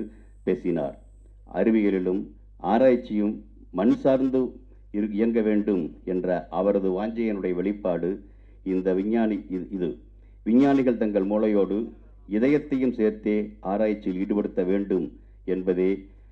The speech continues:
ஐயாவிடமிருந்து நான் கற்ற பாடமாக கருதுகிறேன்.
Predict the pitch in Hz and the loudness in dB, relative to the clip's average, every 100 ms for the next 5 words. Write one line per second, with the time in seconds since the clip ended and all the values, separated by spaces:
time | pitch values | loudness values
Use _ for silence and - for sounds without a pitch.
0 | - - - - 95 117 131 120 110 101 | -20 -20 -20 -4 4 6 6 6 2 0
1 | 95 101 90 76 - 80 95 123 120 101 | 0 -2 -2 -4 -10 -4 -2 -2 -4 -6
2 | 107 95 95 90 90 90 87 82 82 76 | -6 -4 -4 -4 -4 -4 -6 -4 -4 -6
3 | 71 | -8